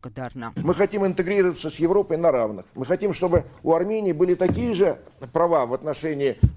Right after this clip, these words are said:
Speaker 2: сотрудничества с Европой, как у Норвегии. И это можно сделать, если Ар-, Армения вместе с Россией и с Казахстаном. Если в одиночку, ну, извините, сил не хватит,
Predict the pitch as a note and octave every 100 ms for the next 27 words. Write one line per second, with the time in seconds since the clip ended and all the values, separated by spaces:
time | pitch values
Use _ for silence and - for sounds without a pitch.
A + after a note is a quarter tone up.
0 | - A#2 D3+ E3+ D#3+ A#2 D3+ D#3 C#3+ A#2+
1 | F#3+ G3+ A3 A3 G3+ F3 D#3+ C3 - -
2 | - _ _ - D3+ D#3+ F#3 F#3 D3+ C#3+
3 | C#3 A3+ G#3+ D#3 B2+ C3 C#3 - C3+ C#3
4 | F#3+ G3 D#3+ D#3+ E3+ D#3+ C#3+ B2 - -
5 | C#3 - E3+ E3 D3+ C#3+ - - F2 D#2
6 | _ _ _ - G2+ F#3 F3 F#3 F#3 F#3
7 | G#3+ A3+ - C3 D3 C#3 D#3+ F#3+ B2+ -
8 | D#3 D3+ G#2+ F2+ F2+